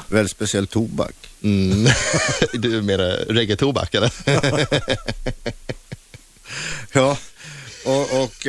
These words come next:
Speaker 1: aloe vera.
Speaker 2: Ja, det är
Speaker 1: Och,
Speaker 2: bra
Speaker 1: och
Speaker 2: om man br-, får solbränna.
Speaker 1: <laughs> Ja, lite allt möjligt.
Speaker 2: Mm.
Speaker 1: Ja, men de gick och sålde där på stranden. Stora
Speaker 2: Ja.
Speaker 1: aloe vera, eh, vad det nu är.
Speaker 2: Blad, ja.
Speaker 1: Blad, ja.
Speaker 2: Mm.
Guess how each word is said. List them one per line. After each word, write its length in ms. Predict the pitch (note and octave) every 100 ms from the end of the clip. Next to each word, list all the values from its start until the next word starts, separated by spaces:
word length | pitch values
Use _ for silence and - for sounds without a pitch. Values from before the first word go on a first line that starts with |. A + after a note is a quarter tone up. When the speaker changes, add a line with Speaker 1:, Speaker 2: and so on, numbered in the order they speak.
| A2+
Speaker 1:
aloe 300 | C3 C3+ C3+
vera. 340 | C#3 G#2+ A2 - - - - - -
Speaker 2:
Ja, 200 | A#2 F#3+ - _ _
det 80 | A#2+
är 20 |
Speaker 1:
Och, 40 | B2+
Speaker 2:
bra 100 | C3
Speaker 1:
och 60 |
Speaker 2:
om 60 | A#2
man 180 | G#2 G2+
br-, 300 | F#2+ - G#2 -
får 200 | G#2 F2+
solbränna. 600 | - - G#2 F#2 - - - -
Speaker 1:
<laughs> 120 | D#3+ C3
Ja, 180 | C3 A2
lite 280 | A#2 G#2+ G2+
allt 160 | F2
möjligt. 360 | G2+ F2 D#2 -
Speaker 2:
Mm. 240 | F#2+ F#2+
Speaker 1:
Ja, 80 | G#2+
men 180 | F#3 F#3
de 60 | D#3
gick 140 | D#3+
och 80 | G3
sålde 380 | G#3+ G#3+ G#2+ -
där 120 | -
på 120 | -
stranden. 580 | A2 G2+ F2 D#2 D#2+ C#2+ D#2+
Stora 400 | - D3 F2 G2
Speaker 2:
Ja. 60 | B2
Speaker 1:
aloe 380 | G#2 A2+ A2+
vera, 280 | A2+ G#2 D#2+
eh, 60 | D#2 - D2+ C2 C#2 C#2+ C2 C#2+
vad 180 | E2+ G#2
det 120 | G#2
nu 100 | F2+ D#2+
är. 40 |
Speaker 2:
Blad, 440 | G2 F#2+ F#2+ E2 B1
ja. 60 | G2+
Speaker 1:
Blad, 320 | A2+ G#2+ E2+
ja. 80 | C#2+
Speaker 2:
Mm. 280 | F#2+ G#2+